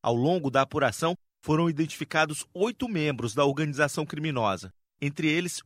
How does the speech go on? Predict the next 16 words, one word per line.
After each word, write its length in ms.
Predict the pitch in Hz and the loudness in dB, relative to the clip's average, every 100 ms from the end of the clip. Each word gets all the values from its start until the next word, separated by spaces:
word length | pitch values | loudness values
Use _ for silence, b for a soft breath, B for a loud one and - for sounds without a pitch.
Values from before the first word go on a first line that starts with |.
| 202 | -8
um 120 | 226 | -4
policial 460 | 196 165 135 147 | 0 0 2 2
militar 500 | 143 139 123 - 151 196 | 2 0 -4 2 2 2
lotado 560 | 156 139 131 147 180 160 | 0 0 2 2 2 2
no 120 | 139 | 0
batalhão 440 | 127 131 135 127 | 0 0 0 -2
de 80 | 127 | -4
Macaé 440 | 135 143 165 147 156 _ _ | -4 -2 2 2 2 _ _
e 80 | - | -10
dois 380 | 165 160 185 147 | 2 4 4 2
vigilantes 640 | 185 180 196 143 156 - | -4 -2 0 0 0 -4
da 160 | - 147 | -2 -2
empresa 460 | 151 143 156 143 165 | -2 -4 -4 -2 -4
contratada 720 | 180 202 185 143 147 170 139 | -4 -2 0 2 2 2 2
pela 220 | - 139 | -2 -2
Transpetro, 760 | 135 160 190 - - 180 - | -2 -8 -8 -6 0 0 0